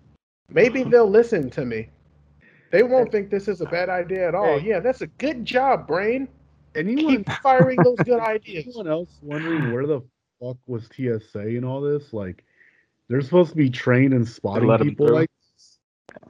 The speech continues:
Speaker 2: and they let 'em through. Like, you're, like, you, you're telling, like, I don't
Speaker 1: Okay,
Speaker 2: know, man.
Speaker 1: you're assuming that he was tweaking on the way there. Like, he made, like, it even said he made it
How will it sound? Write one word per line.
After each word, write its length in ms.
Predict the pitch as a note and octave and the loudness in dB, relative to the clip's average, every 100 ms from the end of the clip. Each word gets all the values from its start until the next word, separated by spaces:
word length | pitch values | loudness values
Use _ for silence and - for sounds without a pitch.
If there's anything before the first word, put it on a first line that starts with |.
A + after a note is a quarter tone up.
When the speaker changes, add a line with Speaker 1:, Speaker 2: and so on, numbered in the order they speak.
| _ _ _ - | _ _ _ -4
Speaker 2:
and 120 | B2+ | 2
they 100 | B2+ | 4
let 200 | B2 C3 | 6 6
'em 160 | B2+ A#2 | 4 2
through. 200 | C#3 A#2+ | 4 4
Like, 100 | G#2 | 2
you're, 140 | A2 G2+ _ | -2 -6 _
like, 180 | B2 G#2 - | -2 -2 -2
you, 120 | B2 | -2
you're 140 | C3 C3 | 0 0
telling, 260 | C3 C#3 | 0 2
like, 200 | A2+ G#2 F#2+ _ _ _ _ - | 2 0 -2 _ _ _ _ -4
I 180 | A#2 A2 | 0 2
don't 160 | G2+ E3+ | 0 0
Speaker 1:
Okay, 140 | D#3+ | 0
Speaker 2:
know, 40 | F3+ | -2
man. 60 | E3+ | -2
Speaker 1:
you're 180 | E3 | 0
assuming 460 | D3 - F#3 F3+ D#3 | 0 0 -2 0 2
that 140 | D3 C#3 | 2 2
he 120 | D3+ | 0
was 200 | B2+ - | -4 -8
tweaking 500 | - E3+ D#3 D3 A#2 | -6 -2 -2 -2 -4
on 200 | G#2+ B2 | -4 -4
the 60 | A#2 | -2
way 180 | B2 | -2
there. 440 | G#2+ B2 A2+ G#2 - _ _ _ _ _ _ - | 0 0 0 0 -6 _ _ _ _ _ _ -4
Like, 180 | C3+ - | -2 0
he 120 | G3 | 2
made, 340 | D#3 D#3 B2 | 6 6 4
like, 180 | C3 C3 - | -2 -4 -2
it 180 | C#3 E3 | 4 4
even 180 | D3+ | 4
said 200 | C3+ E3 | 4 2
he 120 | C#3 C#3 | 2 0
made 260 | C#3 C#3+ | 0 2
it 160 | B2+ | 0